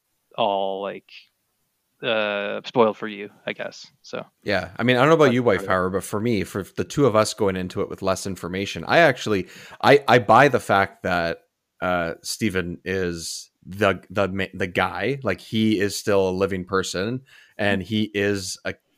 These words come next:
Speaker 2: you know, has had a life and everything, and I think that they're taking you along for that ride, and I like him as a character, so I hope they don't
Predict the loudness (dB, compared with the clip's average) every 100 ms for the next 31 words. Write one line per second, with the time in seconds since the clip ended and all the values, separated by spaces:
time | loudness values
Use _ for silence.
0 | _ _ -8 -2 -2 -2 -6 -6 -4 -4
1 | 0 2 2 2 2 0 -2 -6 -8 -8
2 | -6 -4 -4 -2 -4 -2 -2 0 -2 -2
3 | -4 -2 -4 -4 -6 -4 -4 -8 -6 -6
4 | 0 2 2 2 0 -4 -8 _ _ -12
5 | 4 6 8 6 4 2 0 0 2 2
6 | 2 -2 0 2 2 2 0 0 -2